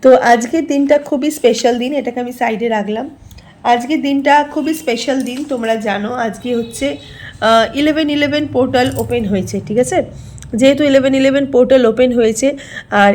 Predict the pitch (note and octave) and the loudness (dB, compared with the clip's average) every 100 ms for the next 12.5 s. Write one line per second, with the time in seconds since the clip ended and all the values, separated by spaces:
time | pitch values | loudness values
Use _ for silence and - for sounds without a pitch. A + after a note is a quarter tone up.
0 | G#3+ C4+ C#4+ D4+ C#4 C4+ C#4+ C#4 B3+ B3+ | 2 2 4 2 4 4 2 4 2 4
1 | C4+ B3+ A#3 A3 B3+ B3+ - - C#4+ D4+ | 2 4 0 0 0 -2 -2 -2 0 -2
2 | - - - A3+ G#3 A#3+ A#3+ G#3+ C#4+ C#4+ | -10 -20 -10 -4 2 4 4 2 0 2
3 | C4 A3+ A#3 A#3 B3+ - B3+ C4+ B3+ G#3+ | 2 4 2 0 -2 0 -2 -2 -2 0
4 | G3 F3 - A3 C4+ C4+ A#3 G#3 G#3+ A3 | 0 -2 -8 -2 0 2 0 0 0 0
5 | A#3+ C4 D4+ D#4 C#4 C#4 A#3+ A#3+ B3 A3+ | 0 0 0 2 2 2 2 2 2 0
6 | G3 A3+ G#3+ G3 C4+ B3+ G#3 G#3 C4 B3+ | -2 -2 -2 -2 -2 0 0 0 -2 0
7 | G#3 F#3+ G3 - G3+ - A#3 B3 - - | -2 -4 -6 -10 -10 -10 -12 -14 -20 -20
8 | - - - D4 D4+ C#4 D#4 C4+ A#3+ B3+ | -20 -20 0 2 6 4 6 4 2 0
9 | C4+ C4 C4+ C#4+ C4+ C4+ B3+ B3+ A#3 A3+ | -4 -4 -4 -2 -2 -2 -2 -2 0 -2
10 | A#3+ A#3+ G#3 G#3 A3+ A#3 - G#3 - D#4+ | -2 -2 0 2 2 2 -2 -4 -6 -2
11 | D4 A3 A#3 A3+ G#3+ A3 A3 A3 G#3+ A3 | 0 0 0 0 0 0 0 0 0 -2
12 | A3+ G#3+ G#3 A#3 F#4 | -2 0 2 2 0